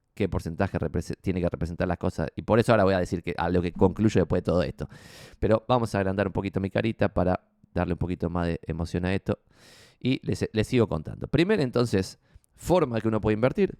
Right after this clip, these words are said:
todo en bonos. Todo en bonos, uno puede esperar ganar por año cinco o seis por ciento, dependiendo de las fuentes, obviamente, con un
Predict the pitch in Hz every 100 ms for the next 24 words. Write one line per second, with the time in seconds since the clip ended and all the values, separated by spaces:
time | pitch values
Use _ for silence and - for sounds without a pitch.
0 | - 190 160 127 95 82 80 - - -
1 | _ - _ - 180 202 220 202 180 127
2 | 131 123 120 113 98 113 113 113 139 143
3 | - - 143 170 165 160 180 - _ _
4 | - - 220 220 - - 113 113 - 123
5 | - 117 170 147 139 139 90 98 98 104
6 | - 156 139 120 117 87 104 135 120 -
7 | - - - - - 127 120 104